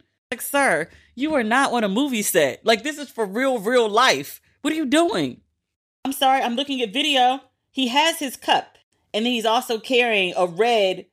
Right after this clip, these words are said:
Bible. I mean, the thing is bright red. Like, you, you gotta, you can't help but see it. A bright red Bible in that little cup that he always has. Shoes look fresh. If they not new, they freshly shine. He looks like his hair was cut by a black person.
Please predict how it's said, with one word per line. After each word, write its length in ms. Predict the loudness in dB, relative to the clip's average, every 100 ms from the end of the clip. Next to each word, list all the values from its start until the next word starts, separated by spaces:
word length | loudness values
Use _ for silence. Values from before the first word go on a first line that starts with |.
| _
Bible. 420 | 0 2 2 2
I 60 | 0
mean, 160 | -2 -2
the 60 |
thing 200 | 0 0
is 100 | -2
bright 320 | 0 2 2
red. 320 | 2 -2 -2 -4
Like, 160 | -6
you, 100 | -6
you 120 | -2
gotta, 220 | 2 2 -2
you 80 | -8
can't 260 | -4 -2
help 220 | 2 0 0
but 140 | -8
see 240 | -8 -6
it. 180 | -6 -8 _ _ -12
A 60 |
bright 380 | -4 0 2 2
red 240 | 0 0 2
Bible 560 | 2 2 0 -6 -8 _ _
in 120 | -2
that 180 | 0 2
little 160 | 0 0
cup 320 | 2 0 0
that 80 | -4
he 160 | 0
always 300 | 2 2 0
has. 420 | -2 -2 -4 -14 -20 _ _ _ _ _ _ _ _ _
Shoes 360 | -8 -4 -2
look 200 | 0 -2
fresh. 540 | 0 2 2 2 -4 -20 _ _ _
If 100 | -4
they 80 | 0
not 240 | 2 2 2
new, 220 | 2 2
they 100 | 0
freshly 400 | 0 -4 -4 -8
shine. 540 | -2 -2 0 -2 -8 _ _ _ _ _ _ _ _ _ -10
He 80 | -4
looks 140 | -2
like 100 | -2
his 100 | -2
hair 220 | 2 2
was 100 | 0
cut 220 | 0 2
by 140 | 4 4
a 40 |
black 260 | 6 4 2
person. 460 | -2 -4 -6 -12